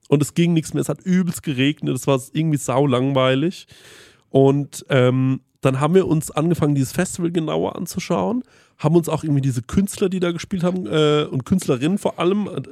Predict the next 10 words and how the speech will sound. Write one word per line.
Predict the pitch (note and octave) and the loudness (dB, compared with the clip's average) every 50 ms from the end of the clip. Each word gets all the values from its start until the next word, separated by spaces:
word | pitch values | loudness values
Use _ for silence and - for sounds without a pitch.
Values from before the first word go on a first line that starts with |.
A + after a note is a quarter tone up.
| C#3 C3+ A#2+ | -10 -8 -6
weil | C3+ C#3 D3 | -6 -6 -4
wir | C3+ B2 | -4 -2
haben | B2 C#3 | -2 0
da | C3+ | 0
auch, | - B2+ - _ - | -2 -2 -6 _ -4
äh, | C3+ C3 B2 A#2+ | -2 0 0 2
eine | A#2 A2+ A#2 | 0 -2 -2
Künstlerin | - D3+ D3 E3+ D#3+ D3+ D3+ | -2 -2 0 0 -2 -4 -2
kennengelernt, | - D#3+ D3+ D#3+ D#3+ D3+ C#3+ C#3+ D3 D3+ E3+ - - _ - - - - - _ _ - | -2 -2 -2 -2 -2 0 0 0 0 -2 -4 -6 -10 _ -20 -20 -20 -20 -20 _ _ 2
ähm, | C3 B2+ C3 C3 C3+ C3+ C3+ | 4 4 6 4 4 0 -2